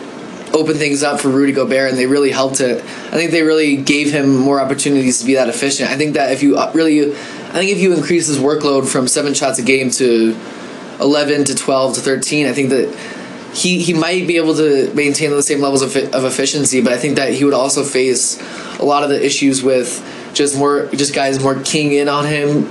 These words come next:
and I think that his efficiency might drop, but I don't know. I think it's, this is all hypothetical right now because I, I don't know. I, we, ju-, up to this point, I've really seen enough from Gobert offensively to really warrant,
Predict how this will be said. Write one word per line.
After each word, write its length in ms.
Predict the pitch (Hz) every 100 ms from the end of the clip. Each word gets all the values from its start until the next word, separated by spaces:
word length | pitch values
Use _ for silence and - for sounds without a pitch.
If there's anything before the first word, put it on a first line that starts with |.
| -
and 440 | 123 123 120 120
I 420 | - - - - 147
think 140 | 147
that 120 | 147 - - -
his 140 | 143
efficiency 520 | 143 139 135 139 143
might 200 | 131 120
drop, 300 | 123 113 139
but 100 | -
I 140 | 135 143
don't 100 | 135
know. 260 | 120 104 -
I 140 | 139
think 160 | 160 151
it's, 200 | 143 113
this 240 | 123 139
is 80 | 156
all 160 | 151
hypothetical 560 | 151 135 139 123 127 127
right 140 | 110
now 100 | 107
because 500 | 110 110 120 120 - - - - - - - - -
I, 240 | 143 - 160
I 20 |
don't 120 | 160
know. 80 | 156
I, 200 | 160 165
we, 240 | 175 170 160
ju-, 140 | 180
up 180 | 180 180
to 80 | 160
this 200 | 160 -
point, 220 | 156 131
I've 100 | 147
really 220 | 151 147
seen 260 | 143 156 143
enough 360 | 131 131 135
from 200 | - 135
Gobert 400 | 127 123 127 127
offensively 560 | 117 123 123 135 131 135
to 100 | 120
really 220 | 120 120
warrant, 580 | 110 110 120 120 110